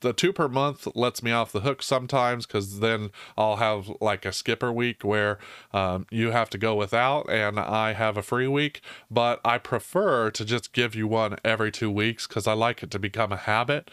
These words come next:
of, um, yours and just something, uh, that you can listen to. So, uh, if I'm planning out an episode, I'll be like, Okay, so I need to have it recorded and then,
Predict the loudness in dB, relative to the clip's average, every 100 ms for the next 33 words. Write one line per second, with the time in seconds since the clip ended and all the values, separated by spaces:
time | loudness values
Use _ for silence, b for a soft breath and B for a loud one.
0 | B B B 0 0 -6 -16 -4 -2 0
1 | -2 -6 -8 -2 0 2 0 -2 -2 -2
2 | -2 -2 -2 0 -2 -2 -2 -4 -4 B
3 | B B B -2 0 0 -2 -4 -2 -2
4 | -2 -4 -6 -8 -4 2 2 2 0 -4
5 | B B B B 0 2 2 -2 -6 _
6 | 0 0 0 0 2 2 2 2 2 2
7 | 0 -2 -2 2 2 2 2 2 2 2
8 | 2 -2 0 0 -2 0 2 2 0 -2
9 | 2 2 2 2 2 2 -2 0 2 2
10 | 0 -2 -6 B B -4 0 2 2 2
11 | 0 -4